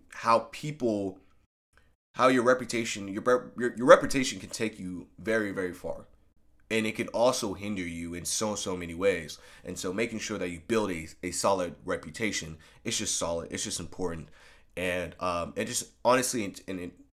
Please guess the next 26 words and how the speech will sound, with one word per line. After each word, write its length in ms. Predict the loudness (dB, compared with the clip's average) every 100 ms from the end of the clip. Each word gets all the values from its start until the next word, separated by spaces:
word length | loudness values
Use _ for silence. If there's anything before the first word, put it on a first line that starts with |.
| _ _ _ _ _ -10
in 80 | -4
my 180 | 4 4
opinion, 560 | 4 0 -4 -6 -8
it 120 | -8 -6
makes 320 | -6 -6 -4
you 100 | -6
a 60 |
better 220 | -4 -8 -8
person. 480 | -10 -4 -2 -4 -12 -20 _ -20 -20 _ _ _ _ _ _ -20
Because 220 | -12 -8
you 100 | -8
have 260 | -2 -2 -2
to 120 | -6
sort 240 | -6 -6 -6
of 200 | -10 -14 -18 -18 -8 -4
internalize 800 | -4 -4 -2 0 0 -2 -4 -6
yourself 440 | -8 -6 -8 -8
and 100 | -8
understand 480 | -6 -6 -6 -8 -8
who 100 | -8
you 240 | -8 -6
are 360 | -4 -4 -6 -10 -20 -20
and 160 | -14 -8
what 160 | -6 -6
you 80 |
represent, 720 | -10 -12 -10 -8 -2 -2 -2